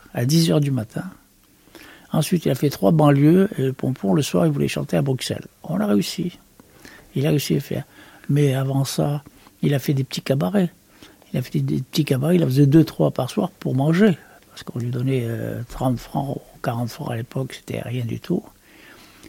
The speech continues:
Mais, euh, lorsqu'il a décidé d'arrêter de chanter, il me dit : « D'accord, j'arrête.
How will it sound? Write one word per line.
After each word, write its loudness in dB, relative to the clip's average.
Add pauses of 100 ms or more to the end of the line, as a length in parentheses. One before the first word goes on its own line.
(200)
Mais, 2
euh, -10 (320)
lorsqu'il -2
a 0
décidé 0
d'arrêter 0
de -6
chanter, -4
il 0
me -4
dit : « -2
D'accord, -4
j'arrête. -4